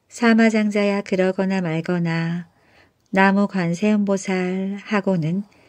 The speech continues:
스님이 조용조용 입을 열었습니다.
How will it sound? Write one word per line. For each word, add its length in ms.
스님이 580
조용조용 920
입을 300
열었습니다. 920